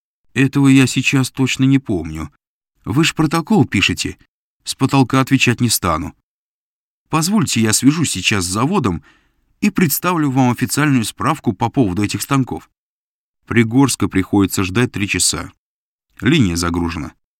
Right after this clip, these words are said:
Так я срочный разговор закажу. Дело-то экой оборот неприятный получает. И с Налбандом вы меня огорчили. Когда показали фото, я, конечно, сразу его узнал, а наш начальник райотдела милиции меня успокоил.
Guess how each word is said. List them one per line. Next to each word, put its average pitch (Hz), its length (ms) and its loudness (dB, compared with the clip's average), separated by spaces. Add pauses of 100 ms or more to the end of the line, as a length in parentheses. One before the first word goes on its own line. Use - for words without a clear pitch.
(260)
Так - 220 -6
я 120 260 0
срочный 156 460 0
разговор 104 380 0
закажу. 90 440 -6 (460)
Дело-то 117 460 0
экой 131 320 0
оборот 131 340 -2
неприятный 92 500 -2
получает. 90 600 -4 (720)
И 110 100 -2
с - 80 -2
Налбандом 92 800 -2
вы 98 160 -4
меня 98 220 -4
огорчили. 85 600 -8 (520)
Когда 123 340 2
показали 110 460 0
фото, 117 340 -2
я, 98 260 -2 (140)
конечно, 98 460 -4
сразу 90 400 -2
его 92 120 0
узнал, 104 420 -2 (640)
а 127 180 -2
наш 143 260 0
начальник 131 600 2
райотдела 123 600 2
милиции 135 440 0
меня 135 280 2
успокоил. 85 600 -6